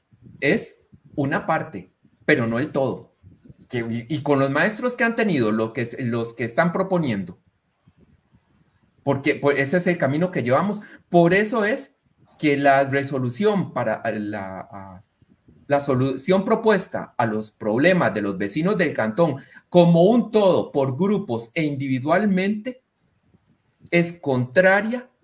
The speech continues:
al espíritu de la ley, al espíritu de la Constitución y hasta de los derechos humanos.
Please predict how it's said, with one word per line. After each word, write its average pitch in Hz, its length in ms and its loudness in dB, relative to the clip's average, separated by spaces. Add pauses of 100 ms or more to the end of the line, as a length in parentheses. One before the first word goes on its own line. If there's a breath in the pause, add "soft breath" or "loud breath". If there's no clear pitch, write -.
(720)
al 131 220 2
espíritu 160 680 0
de 117 100 0
la 110 140 0
ley, 160 260 0
al 120 140 0
espíritu 156 540 -6
de 123 80 -2
la 107 160 -4
Constitución 110 760 -4 (260 loud breath)
y 139 100 -2
hasta 117 260 -2
de 110 60 2
los 104 160 -4
derechos 117 440 -6
humanos. 98 440 -6